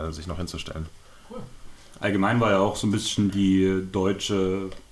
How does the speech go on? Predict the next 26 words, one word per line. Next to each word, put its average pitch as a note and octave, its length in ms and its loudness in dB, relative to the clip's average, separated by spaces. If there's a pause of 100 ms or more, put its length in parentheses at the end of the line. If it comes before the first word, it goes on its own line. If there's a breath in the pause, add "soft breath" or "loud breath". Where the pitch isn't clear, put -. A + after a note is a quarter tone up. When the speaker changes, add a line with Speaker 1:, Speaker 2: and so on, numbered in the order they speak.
(100)
Speaker 3:
Basketball-YouTuber-Community, A#2+ 1800 0
sag A#2+ 200 -2
ich B2+ 120 -4
mal B2+ 100 -2
so, A#2+ 160 -4
da B2+ 100 2
konntest G#2 300 -2
du G2+ 60 0
da F#2+ 120 0
vielleicht G2 260 0
auch A2+ 120 0
ein C#3+ 60 2
paar C3+ 160 0
Connections A2 460 -2
knüpfen. C#3+ 320 -2
Also G2+ 160 -2
ich - 100 -8
weiß, G#2 200 0
dass G2+ 100 -10
bei G#2+ 160 -2
ein G2+ 100 0
paar G#2 240 0 (260)
Turnieren A2 360 0
war G2+ 160 2
Siebers B2+ 380 0
anwesend, B2+ 760 0